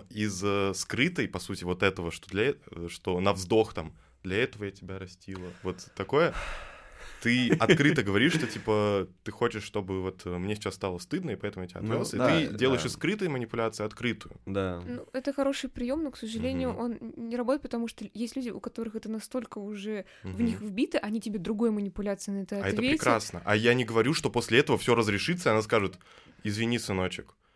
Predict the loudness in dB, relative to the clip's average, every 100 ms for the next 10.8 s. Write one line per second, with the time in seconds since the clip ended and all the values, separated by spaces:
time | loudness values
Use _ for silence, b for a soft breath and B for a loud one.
0 | -4 2 2 2 4 8 10 10 8 2
1 | 0 -2 0 -2 -2 -4 -6 -6 -2 2
2 | 6 6 6 4 0 0 2 0 2 2
3 | 4 2 -2 -4 -8 -10 -12 -10 0 2
4 | 2 0 0 2 2 2 2 0 -4 -16
5 | _ _ _ -6 -2 -2 2 2 4 2
6 | 4 2 4 4 4 4 0 -2 -2 2
7 | 4 4 0 -2 -2 -2 0 0 0 -8
8 | -4 -4 -2 -4 -8 -6 -4 0 4 4
9 | 4 2 -2 0 0 2 0 0 2 4
10 | 4 4 2 2 2 -2 -6